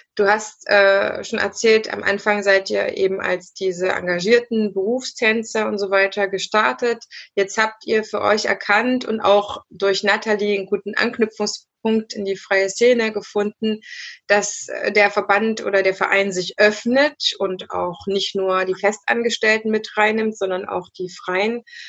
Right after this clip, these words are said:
was ich sehr, sehr wichtig finde, denn die haben wahrscheinlich noch weniger Chancen, son-, sonst Anknüpfungspunkte zu finden und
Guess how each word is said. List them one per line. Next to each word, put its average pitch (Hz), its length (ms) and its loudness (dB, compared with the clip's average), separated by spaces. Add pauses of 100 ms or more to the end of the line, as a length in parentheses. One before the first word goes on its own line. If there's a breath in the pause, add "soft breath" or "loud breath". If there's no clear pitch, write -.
(120)
was 190 180 -4
ich 190 160 0
sehr, 190 200 6
sehr 180 220 2
wichtig 214 460 -2
finde, 240 400 4
denn 196 280 0
die 185 160 0
haben 190 180 0
wahrscheinlich 190 420 -2
noch 190 260 0
weniger 190 380 2
Chancen, 190 500 -4
son-, 190 240 -2 (220)
sonst 180 320 -2
Anknüpfungspunkte 190 1080 -4 (600 loud breath)
zu 196 160 -2
finden 240 800 0 (580 loud breath)
und 190 640 0